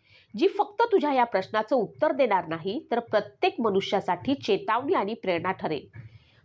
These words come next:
तू ही कथा संपूर्ण लक्ष देऊन शेवटपर्यंत ऐक." श्रीकृष्ण म्हणाले, "हे नारदा, ही कथा गरुड पुराणातील आहे. जो कोणी ही कथा अर्धवट ऐकतो त्याच्यावरती मोठे संकट येते, कारण अर्धवट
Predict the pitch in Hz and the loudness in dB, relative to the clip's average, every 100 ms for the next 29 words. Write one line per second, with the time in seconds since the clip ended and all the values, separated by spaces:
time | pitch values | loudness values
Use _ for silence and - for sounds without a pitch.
0 | - 381 440 - 208 - 302 - 208 - | 4 4 4 2 -2 -2 -2 -2 -4 0
1 | 330 359 302 185 - 196 180 254 262 190 | 2 4 4 2 0 0 0 0 0 0
2 | 214 233 294 302 277 220 151 - _ _ | 0 -2 0 0 2 2 0 -6 _ _
3 | _ _ _ _ - 202 202 311 320 320 | _ _ _ _ -2 -2 2 0 2 0
4 | 254 180 147 - _ _ _ - - 294 | 0 -2 -4 -12 _ _ _ -20 -2 0
5 | 349 202 185 214 277 277 214 180 240 233 | 2 0 0 0 0 -2 -4 -4 -4 0
6 | 190 233 311 302 277 262 262 233 170 147 | 0 0 0 0 2 0 0 -2 -2 -6
7 | 127 _ _ _ _ _ - 190 339 349 | -12 _ _ _ _ _ -4 0 0 2
8 | 392 370 392 226 - 220 196 170 269 339 | 2 4 2 0 0 0 0 -2 0 0
9 | 240 180 - 233 208 220 202 190 285 247 | 0 -4 -6 -4 -2 0 0 -2 -4 -2
10 | 185 269 302 302 240 233 196 - 156 - | -2 0 0 0 -2 0 0 -2 -8 -8
11 | _ _ _ _ _ _ _ _ - 190 | _ _ _ _ _ _ _ _ -4 -2
12 | 185 - 226 165 220 277 | -2 -2 -4 0 0 0